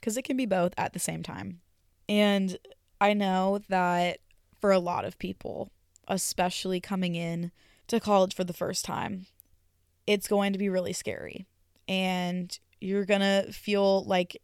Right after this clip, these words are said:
you're lost in all of this newness and all of these changes, which is completely normal. And I validate that experience because I had the same one. But always remember to,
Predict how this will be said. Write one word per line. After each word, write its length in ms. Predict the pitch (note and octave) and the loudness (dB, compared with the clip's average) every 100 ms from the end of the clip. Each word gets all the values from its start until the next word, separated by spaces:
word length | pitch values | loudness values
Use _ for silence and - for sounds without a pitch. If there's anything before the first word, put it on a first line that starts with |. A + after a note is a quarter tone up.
| - | -6
you're 200 | F#3+ G3 | -4 -2
lost 420 | F#3 F#3 F#3+ - | 0 0 -2 -2
in 160 | F3+ F3 | -2 0
all 280 | - G3+ A#3 | 4 6 4
of 160 | G#3 | 2
this 240 | G3+ - F#3+ | 0 0 0
newness 520 | F#3 F#3 F3+ F3+ - | 2 2 0 -2 -4
and 140 | E3+ - | -6 -2
all 220 | F#3+ G#3 | -2 0
of 120 | G#3 | -2
these 300 | F#3+ F#3+ F#3 | -2 0 -2
changes, 720 | - F3+ E3+ E3 - F#3+ - - _ _ _ _ _ _ _ - | -4 -4 -4 -4 -4 -4 -6 -12 _ _ _ _ _ _ _ -4
which 220 | G#3+ - | -2 0
is 100 | A3 | -2
completely 440 | A3+ G#3 G3+ G3+ | -4 -4 -4 -2
normal. 500 | F#3+ F#3 G#3 G#3 G3+ - - _ _ | -2 -2 -4 -8 -10 -14 -20 _ _
And 180 | - F#3 | -6 -2
I 80 | F#3 | 2
validate 380 | F3+ F#3 F#3 F#3 | 2 2 2 2
that 160 | F#3 | 0
experience 460 | F3+ - F3 F3 F#3+ | -2 0 0 0 -4
because 200 | F3+ E3+ | -4 -2
I 60 | F3+ | -2
had 160 | E3+ | -4
the 80 | - | -6
same 220 | - F#2 | -8 -8
one. 300 | - - F#3 - _ _ _ _ | -10 -10 -12 -16 _ _ _ _
But 340 | G#3 G3 F#3+ - _ _ - | 4 6 4 0 _ _ 0
always 280 | G#3+ C#4 | 4 4
remember 380 | D4+ B3+ G3 G3 | 2 0 2 0
to, 600 | F#3+ - F#3 F3 E3+ E3+ | 0 0 2 2 0 -2